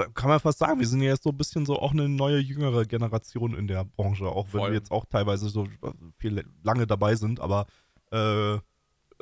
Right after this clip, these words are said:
Speaker 1: man, es fällt auch auf so an den, an den, wenn man so die Stände sich anguckt, die Standbetreuung und so weiter, dass die, dass die, äh, ja, dass, dass alte Hasen sich langsam verabschieden oder, naja, traurigerweise in einigen Fällen zwangsläufig verabschiedet werden.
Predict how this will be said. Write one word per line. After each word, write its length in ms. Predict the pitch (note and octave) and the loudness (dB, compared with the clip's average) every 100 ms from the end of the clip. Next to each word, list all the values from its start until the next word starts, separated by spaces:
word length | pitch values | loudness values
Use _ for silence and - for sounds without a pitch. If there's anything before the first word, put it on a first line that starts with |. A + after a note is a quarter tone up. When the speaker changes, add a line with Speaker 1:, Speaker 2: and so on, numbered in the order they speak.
| - A2+ G#2 - - | -8 -6 -8 -12 -2
Speaker 1:
man, 220 | A#2+ A2 | 0 0
es 120 | A2+ | -2
fällt 200 | - C3+ | 0 0
auch 80 | B2 | 2
auf 180 | - G#2+ | 0 -2
so 180 | - G2+ | 0 -4
an 80 | F2 | -2
den, 180 | F#2+ F#2 | -2 -2
an 120 | F#2 | -2
den, 360 | F#2+ G2 E2+ - - | -2 -4 -8 -14 -20
wenn 160 | - G#2 | -8 -2
man 120 | G#2 | -2
so 80 | G#2+ | -2
die 80 | G#2 | -6
Stände 300 | - F#2 F#2+ | -4 -4 -4
sich 180 | F#2 F2+ | -4 -8
anguckt, 260 | F#2 F#2+ | -8 -8
die 60 | F#2+ | -10
Standbetreuung 600 | - F2+ F#2+ - F#2+ F#2 | -6 -8 -8 -6 -4 -4
und 80 | F#2 | -6
so 80 | F2+ | -4
weiter, 160 | F2+ | -4
dass 160 | F2 F2+ | -4 -6
die, 280 | - F#2 F#2 | -4 -4 -4
dass 200 | F#2+ - | -6 -12
die, 340 | F2+ F2+ F2+ F2+ _ _ _ _ _ _ _ _ _ | -8 -4 -4 -6 _ _ _ _ _ _ _ _ _
äh, 360 | G#2 G2+ G2+ G2 - _ _ | -6 -4 -2 -4 -8 _ _
ja, 180 | G#2+ G#2+ | 2 4
dass, 240 | G#2 - - | 4 0 -6
dass 240 | G#2+ - | -10 -4
alte 280 | - A#2+ C3 | 0 2 2
Hasen 320 | G#2 A#2+ C#3+ | 2 2 2
sich 180 | B2 B2 | 0 0
langsam 300 | A#2 C3 B2+ | 0 0 -2
verabschieden 600 | - G#2+ - D3+ D3 D#3 C#3 _ | -2 -6 -6 -10 -6 -6 -6 _
oder, 460 | - G#2 G#2 G#2 G2+ _ _ _ _ - G#2 G#2+ | -4 0 0 0 -4 _ _ _ _ -20 -20 -18
naja, 280 | F#2+ G2+ G#2+ G#2 _ _ | -8 -4 -4 -6 _ _
traurigerweise 600 | - A2 A#2 G#2 G#2+ A#2 | 0 2 2 4 4 2
in 80 | A2+ | 0
einigen 280 | D2 G#2+ G2+ | -2 -4 -4
Fällen 220 | A#2+ G#2+ | -2 -2
zwangsläufig 500 | - A2 A2 G#2+ A2 | -2 -4 -2 -4 -4
verabschiedet 520 | - G2 - A2 G2+ | -4 -4 -4 -6 -2
werden. 300 | G2 G#2 C#3+ | 0 0 -2